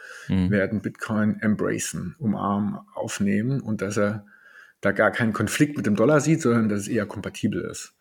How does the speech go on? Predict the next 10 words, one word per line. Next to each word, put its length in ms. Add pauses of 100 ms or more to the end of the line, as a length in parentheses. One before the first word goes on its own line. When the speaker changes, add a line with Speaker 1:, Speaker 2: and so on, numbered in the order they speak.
(540)
Speaker 2:
Und 360
die 60
beiden 420
Nachrichten 400
sind 200
natürlich 240
schon 400 (460)
recht 220
bullish. 420 (440)
Speaker 1:
Ja. 220